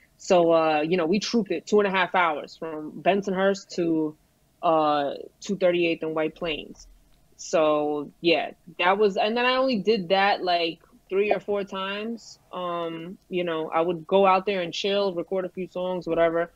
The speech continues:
But then shortly after that is when I met Zeps, and he started getting me, uh, he n-, introduced me to Nick Jack.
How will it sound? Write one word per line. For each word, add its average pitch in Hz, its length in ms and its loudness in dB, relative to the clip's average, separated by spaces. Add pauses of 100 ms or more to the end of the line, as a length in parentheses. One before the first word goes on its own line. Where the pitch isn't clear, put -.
(240)
But 170 160 0
then 190 460 2
shortly 185 420 0
after 175 240 -2
that 160 220 0
is 156 100 -4
when 160 140 -6
I 151 80 -6
met 151 220 -6
Zeps, 151 540 -4
and 151 80 -8
he 156 120 -6
started 151 500 -2
getting 151 300 -2
me, 151 280 -4
uh, 147 440 -4 (1040)
he - 220 -2
n-, 185 80 4
introduced 180 500 0
me 165 80 2
to 160 80 4
Nick 156 240 0
Jack. - 420 0